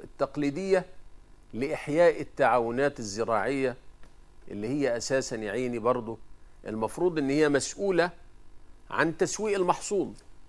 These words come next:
التعاونيات الزراعية عندها قانون بيتيح لها إن هي تاخد المحصول من الفلاحين وتعمل شركات لتسويق المحاصيل ويحقق لها ويتيح لها الربحية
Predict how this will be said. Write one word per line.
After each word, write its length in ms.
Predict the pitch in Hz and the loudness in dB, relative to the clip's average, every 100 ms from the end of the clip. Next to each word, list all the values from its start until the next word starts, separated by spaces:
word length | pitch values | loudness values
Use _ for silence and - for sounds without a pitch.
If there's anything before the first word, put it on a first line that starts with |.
| - - - - | -20 -20 -20 -20
التعاونيات 540 | - 123 123 135 180 170 | 0 2 4 6 6 4
الزراعية 480 | 123 127 127 160 147 | -2 4 4 6 4
عندها 360 | 123 123 156 | 4 4 4
قانون 540 | 143 147 127 180 220 214 - - - - - 113 | 4 2 2 2 2 -4 -14 -20 -18 -18 -16 -2
بيتيح 680 | 139 147 143 233 262 - | 2 2 2 6 6 6
لها 340 | 185 202 190 220 - - - - - - - - - - - | 4 6 2 0 -12 -20 -20 -20 -18 -18 -18 -20 -20 -18 -8
إن 160 | 127 127 | -4 0
هي 480 | 131 185 196 196 208 - - - - - - - - - | 4 6 8 6 4 -12 -20 -20 -18 -18 -18 -18 -18 6
تاخد 340 | 214 233 202 | 6 8 4
المحصول 500 | 175 160 - - 175 | 6 4 2 2 4
من 140 | 151 131 | 4 0
الفلاحين 720 | 120 123 120 - 185 220 226 - - - - - | 0 0 -2 0 0 0 -4 -14 -18 -18 -16 -8
وتعمل 500 | 113 226 240 208 165 | 2 4 6 6 4
شركات 580 | 170 143 135 180 185 143 | 2 2 4 6 6 2
لتسويق 460 | - 127 - 160 | -4 -4 0 0
المحاصيل 720 | 131 120 - 127 196 196 190 - - - - - - | 2 -2 -2 -4 0 0 0 -8 -18 -20 -20 -18 -4
ويحقق 840 | 117 135 139 131 - - 185 - 160 | 4 4 4 6 4 4 0 0 2
لها 320 | 180 175 180 - - - - | 4 4 0 -10 -18 -18 -8
ويتيح 640 | 120 135 143 135 220 214 170 | 4 4 4 0 0 0 2
لها 340 | 185 170 143 | 2 4 2
الربحية 540 | 131 120 - 104 87 | -2 -4 -2 -4 -4